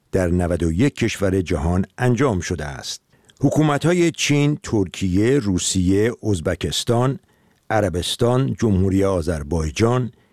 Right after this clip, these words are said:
مصر، بلاروس، نیکاراگوئه، امارات متحده عربی، اتیوپی، نیجریه، قرقیزستان و بنگلادش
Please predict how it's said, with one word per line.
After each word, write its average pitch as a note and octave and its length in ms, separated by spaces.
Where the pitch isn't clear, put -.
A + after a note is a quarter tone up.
مصر، C3+ 540
بلاروس، G2 760
نیکاراگوئه، G2+ 960
امارات G#2 480
متحده F2 760
عربی، E2+ 600
اتیوپی، A#2+ 760
نیجریه، G#2 880
قرقیزستان G2+ 1040
و G#2 160
بنگلادش F2+ 920